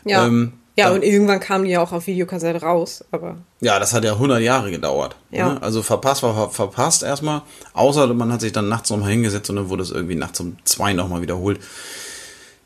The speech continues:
Speaker 2: Ja, was hat man nicht alles getan für seine Helden im T V? Und wie kompliziert war das denn bloß damals? Also da wissen die jungen Leute von heute ja gar nichts mehr mitzuschnacken. Heutzutage, ähm, da guckt man, irgend-, da kommt eine Serie raus, wie zum Beispiel Breaking Bad.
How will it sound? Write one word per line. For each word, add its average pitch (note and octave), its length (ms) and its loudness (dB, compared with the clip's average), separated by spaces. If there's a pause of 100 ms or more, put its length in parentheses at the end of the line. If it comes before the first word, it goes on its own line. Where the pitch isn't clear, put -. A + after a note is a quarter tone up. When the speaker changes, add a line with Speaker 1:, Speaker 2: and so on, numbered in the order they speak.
Speaker 2:
Ja, B2 300 2
was E3 160 2
hat E3+ 120 -4
man D#3 100 0
nicht D3 120 -2
alles D3+ 200 0
getan F3 400 -2
für B2+ 100 -4
seine A2+ 220 0
Helden A2+ 340 0
im F#2+ 140 -6
T G2+ 160 -6
V? F#2 340 -4
Und G2+ 220 -2
wie A#2 400 2
kompliziert A#2 500 0
war D#3 120 2
das A#2+ 120 0
denn F#2 160 -4
bloß F2+ 160 -4
damals? E2+ 400 -4
Also A#2+ 220 0
da C3+ 440 2
wissen C3+ 200 -2
die B2 80 2
jungen A#2+ 280 2
Leute A2+ 240 -2
von G#2 200 -6
heute G#2 160 -2
ja G2+ 120 0
gar G2+ 140 -4
nichts F#2+ 220 -6
mehr F2+ 80 -6
mitzuschnacken. A2 600 -6
Heutzutage, G#3 800 0 (460)
ähm, C#3 480 0 (420)
da B2 80 2
guckt D3+ 260 -4
man, B2+ 340 2
irgend-, A#2+ 220 -2
da A#2+ 80 -2
kommt - 180 -4
eine A2+ 80 0
Serie D#3+ 460 2
raus, D3 260 0
wie C3+ 80 -4
zum B2 180 -2
Beispiel A2 1300 2
Breaking A2+ 440 2
Bad. A#2 360 -4